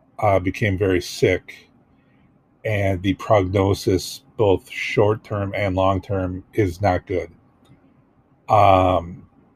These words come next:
and this person, it, it's my grandfather. I'm very thankful that I'm still able to say that I have a grandfather in my life. He's ninety-one years old,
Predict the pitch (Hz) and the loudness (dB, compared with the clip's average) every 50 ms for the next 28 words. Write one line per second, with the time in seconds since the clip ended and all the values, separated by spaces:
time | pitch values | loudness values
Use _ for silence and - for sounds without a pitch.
0 | _ _ - - 117 104 101 101 92 - - - 123 110 107 90 - - 104 98 | _ _ -8 -6 -4 -4 -4 -4 -6 -6 -4 0 2 2 2 2 0 0 -2 -2
1 | 92 92 92 107 - - 120 127 120 - - - 135 117 - - 139 123 104 107 | -2 -4 -6 -8 -4 0 0 0 0 0 0 0 0 0 0 0 0 2 2 4
2 | 107 92 90 87 - - 85 87 95 - - _ _ _ _ _ _ _ _ _ | 2 2 2 -2 -4 -4 -6 -6 -8 -14 -20 _ _ _ _ _ _ _ _ _
3 | _ _ _ _ _ _ _ _ _ _ _ _ _ _ - - - 104 101 101 | _ _ _ _ _ _ _ _ _ _ _ _ _ _ -14 -6 -2 2 2 4
4 | 98 92 92 95 92 92 92 - _ _ _ _ _ _ _ _ _ _ _ _ | 2 2 -2 -6 -8 -10 -10 -12 _ _ _ _ _ _ _ _ _ _ _ _
5 | _ _ _ _ _ _ _ - 131 101 95 95 98 110 107 104 101 104 101 - | _ _ _ _ _ _ _ -10 -8 -8 -8 -4 0 2 2 4 4 2 2 0
6 | - 117 98 92 90 - - 95 90 90 90 - _ _ _ _ _ _ _ - | -2 -2 -4 -4 -4 -4 -4 -4 -4 -4 -6 -10 _ _ _ _ _ _ _ -2
7 | 123 104 98 92 98 98 - - 104 95 92 87 - - - - 120 101 101 104 | 2 2 2 2 2 0 -2 -4 -4 -4 -4 -6 -10 -12 -6 -4 -2 -2 -2 -2
8 | 95 90 92 90 - - - - 104 92 92 87 95 90 92 - - 95 98 95 | -4 -4 -6 -6 -8 -8 -4 0 2 2 2 2 2 2 2 2 0 0 0 2
9 | 87 98 92 92 90 95 - 85 - - 95 92 90 87 78 - 98 92 90 95 | 2 2 2 2 2 0 -2 -4 -2 -2 0 0 0 -2 -2 -2 0 0 0 0
10 | 92 90 90 87 90 90 87 85 85 85 87 85 82 - - _ _ _ _ _ | 0 0 0 0 -2 -2 -2 0 -2 -2 -2 -2 -4 -6 -10 _ _ _ _ _
11 | _ _ _ _ _ _ _ _ _ - - 104 98 98 95 87 90 92 95 95 | _ _ _ _ _ _ _ _ _ -2 2 4 4 4 4 2 0 0 0 2
12 | 98 95 98 90 95 98 92 95 95 92 92 92 95 92 92 87 98 92 92 92 | 4 4 2 2 2 2 2 4 2 2 2 2 2 2 2 2 2 4 4 4
13 | 92 92 92 90 90 | 4 4 2 2 -2